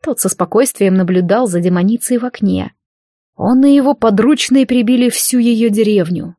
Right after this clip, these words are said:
сообщил он. "Ей чудом удалось выжить". Ошеломление Аманды все росло,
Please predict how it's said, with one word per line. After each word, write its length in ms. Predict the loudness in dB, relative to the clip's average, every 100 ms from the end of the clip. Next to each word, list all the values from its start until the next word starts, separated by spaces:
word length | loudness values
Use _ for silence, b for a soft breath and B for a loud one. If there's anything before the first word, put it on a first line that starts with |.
| _
сообщил 520 | -8 -6 -4 -2 -2
он. 240 | -2 -6 -12 _ _ _ _ _
"Ей 200 | -6 -4
чудом 420 | -2 -2 2 2
удалось 440 | 4 2 2 0 0
выжить". 560 | 0 0 -4 -10 -20 _ _ _ _ _ _
Ошеломление 680 | -4 0 2 2 2 2
Аманды 340 | 2 0 0 -2
все 180 | -2 -4
росло, 480 | -4 -2 0 -2